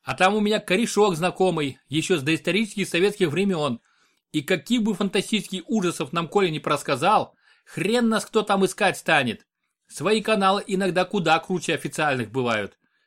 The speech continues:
А сейчас, извини, давай нашего капитана послушаем, лады? Начинай-ка, Николай. Чистосердечно исповедоваться.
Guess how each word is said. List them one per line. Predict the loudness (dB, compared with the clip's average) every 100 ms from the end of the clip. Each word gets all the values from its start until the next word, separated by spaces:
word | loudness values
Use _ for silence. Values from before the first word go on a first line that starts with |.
| _
А | -10 -6
сейчас, | -4 -4 0 0 -2 _ -10
извини, | -8 -4 -2 -2 -4 -6 _
давай | -10 -2 0 2
нашего | 2 2 -2 -2
капитана | -2 -2 0 0 0
послушаем, | -4 -4 -6 -6 -12 -2
лады? | 0 2 0 -2 _ _ _ _ _
Начинай-ка, | -8 -4 -2 0 0 -2 -4
Николай. | -4 -2 0 0 -2 _ _ _ _ _
Чистосердечно | -8 -4 -6 -4 -4 0 -2 -2 -4 -6
исповедоваться. | -8 -6 -2 2 2 2 -2 -2 -6 -6